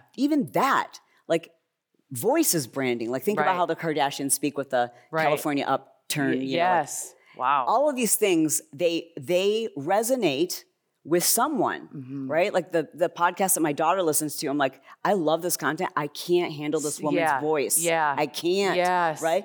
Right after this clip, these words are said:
Speaker 2: Yeah.
Speaker 1: And so, like, there, all of these things are part of your brand, and you don't change it,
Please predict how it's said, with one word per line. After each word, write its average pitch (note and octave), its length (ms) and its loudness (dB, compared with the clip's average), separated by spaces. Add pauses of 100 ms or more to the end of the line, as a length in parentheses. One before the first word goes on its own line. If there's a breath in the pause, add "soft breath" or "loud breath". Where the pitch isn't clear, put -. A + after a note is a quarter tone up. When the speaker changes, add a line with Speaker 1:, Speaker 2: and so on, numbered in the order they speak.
Speaker 2:
Yeah. E3 180 -4
Speaker 1:
And C#3+ 80 0
so, G#3+ 140 0
like, G3+ 220 -2
there, G#3 240 -2
all B3+ 240 0
of C4 60 -4
these G#3+ 220 -2
things F#3 220 0
are E3+ 60 0
part E3 220 0
of D3+ 80 -6
your D3+ 100 -6
brand, C#3+ 300 -2 (120)
and G3+ 120 0
you A#3 80 2
don't D4+ 200 -2
change C4 460 0
it, A2 220 -2